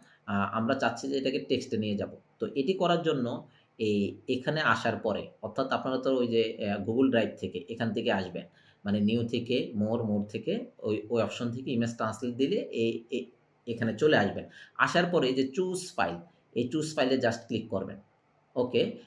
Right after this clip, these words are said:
চুজ ফাইলে ক্লিক করার পর, আ, আপনাদের যেখানে আপনাদের, এ, পিডিএফ ফাইলটা রয়েছে সেখানে just, আ, আপনারা, আ, সেটি দেখিয়ে দিয়ে,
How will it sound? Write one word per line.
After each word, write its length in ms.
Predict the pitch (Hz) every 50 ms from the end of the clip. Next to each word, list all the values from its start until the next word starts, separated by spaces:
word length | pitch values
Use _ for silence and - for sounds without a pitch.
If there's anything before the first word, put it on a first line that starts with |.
| _ _ _ -
চুজ 260 | 175 175 175 - -
ফাইলে 200 | 160 151 151 151
ক্লিক 300 | 151 139 131 123 - -
করার 220 | 131 120 120 117
পর, 420 | 113 - - 113 101 98 117 165 - - - - _ _ _ -
আ, 120 | 110 104 104 101 101 101 101 98 98 101 - -
আপনাদের 640 | 113 113 110 - 139 135 127 120 120 131 - - 110
যেখানে 380 | - 127 127 - - 147 156 151
আপনাদের, 560 | 147 151 151 143 135 135 131 135 131 - -
এ, 140 | 131 113 110 -
পিডিএফ 280 | - 131 127 131 123 -
ফাইলটা 240 | 123 117 117 127 131
রয়েছে 320 | 127 120 120 120 - 123
সেখানে 320 | - - 110 - 113 110
just, 460 | 104 101 107 104 - - - - - - _ _ _ _ _ _ -
আ, 280 | - 208 - - 95 - -
আপনারা, 560 | - - - - 107 113 143 190 208 - - - - _ _ _
আ, 420 | - 101 101 95 95 95 92 - -
সেটি 300 | - - 104 101 110 104
দেখিয়ে 400 | 101 107 104 104 - - 123 117
দিয়ে, 460 | 117 123 123 135 156 190 208 208 -